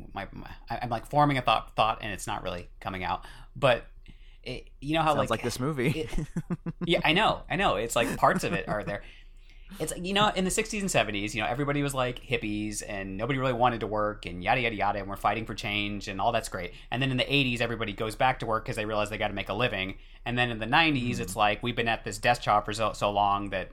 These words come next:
Speaker 1: we hate it and, uh, we're gonna, you know, try to find some sense of, uh, I don't know, something different in our middle age, right? And break free from
Speaker 2: Mm-hmm.
Speaker 1: these chains. Um,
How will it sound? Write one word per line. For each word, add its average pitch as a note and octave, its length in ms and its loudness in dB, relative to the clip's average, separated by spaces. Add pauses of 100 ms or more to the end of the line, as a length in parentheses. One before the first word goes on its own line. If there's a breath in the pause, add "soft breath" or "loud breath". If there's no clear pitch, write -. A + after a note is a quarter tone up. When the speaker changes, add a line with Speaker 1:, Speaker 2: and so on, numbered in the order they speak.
(160)
Speaker 1:
we A2 100 -6
hate C3 200 4
it G#2+ 260 -2 (160)
and, F#2+ 360 -6
uh, F2 320 -2
we're G2+ 100 -8
gonna, F#2+ 260 -6 (180)
you F#2+ 120 -8
know, F2+ 140 -8 (260)
try A2 160 0
to A2 60 -4
find G2+ 300 0
some G2 160 -4
sense G2 260 -4
of, F#2 200 -6 (840 soft breath)
uh, F#2 40 -6
I D2+ 840 -10
don't - 80 -10
know, G#2 120 -8
something C#3+ 320 0
different G#2 320 -6
in G2+ 80 -8
our G2 100 -2
middle G#2 280 0
age, F#2+ 240 -2
right? G2+ 340 -4
And F#2+ 260 -10 (140)
break G#2+ 320 -4
free A2+ 200 -4
from A#2 180 -2
Speaker 2:
Mm-hmm. - 20 -2
Speaker 1:
these G#2+ 160 -6
chains. F#2+ 600 -4 (220 soft breath)
Um, F2+ 340 -8